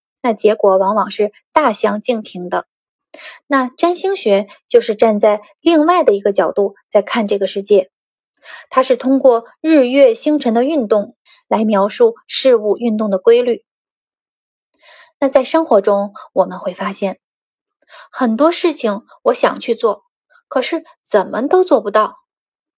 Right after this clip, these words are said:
我想上台发个言，我想谈个恋爱，或者是跟领导、跟同事的相处，怎么就那么难呢？可是在别人来说，明明是很简单的事情。控制心意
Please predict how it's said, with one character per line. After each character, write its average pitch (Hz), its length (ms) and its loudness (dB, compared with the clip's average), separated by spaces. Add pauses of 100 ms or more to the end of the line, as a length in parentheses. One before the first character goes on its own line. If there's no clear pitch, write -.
(760)
我 311 60 -6
想 254 180 0
上 285 220 -2
台 233 200 -2
发 302 200 0
个 247 100 2
言， 220 420 -2 (580)
我 294 120 0
想 214 240 -2
谈 220 180 -6
个 294 80 -4
恋 294 220 0
爱， 294 240 -2 (880)
或 339 140 4
者 285 100 4
是 285 220 -2 (260)
跟 285 200 0
领 254 240 -2
导、 220 180 0
跟 262 180 -4
同 226 220 -6
事 - 140 -14
的 233 60 4
相 277 260 -2
处， - 240 -10 (200)
怎 202 220 -2
么 202 100 -4
就 294 160 -6
那 359 140 0
么 247 120 0
难 185 300 -4
呢？ 240 180 -8 (640)
可 302 120 -4
是 - 80 -14
在 320 160 2
别 285 180 2
人 349 160 0
来 233 200 0
说， 269 220 0 (180)
明 233 200 -4
明 277 260 0 (120)
是 - 140 -4
很 254 240 -2
简 - 240 -2
单 277 160 -4
的 294 80 -4
事 - 160 -10
情。 - 200 -16 (1900)
控 254 240 -4
制 202 100 -4
心 294 320 -2
意 285 240 -2